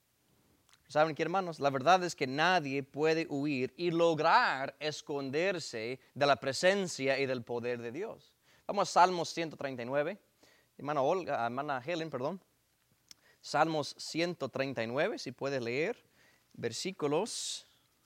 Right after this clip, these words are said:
verso siete hasta verso, ah,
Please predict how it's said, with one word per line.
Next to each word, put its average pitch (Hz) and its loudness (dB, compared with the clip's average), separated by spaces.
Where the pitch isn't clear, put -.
verso 139 -2
siete 214 0
hasta 147 -2
verso, 151 0
ah, 50 -8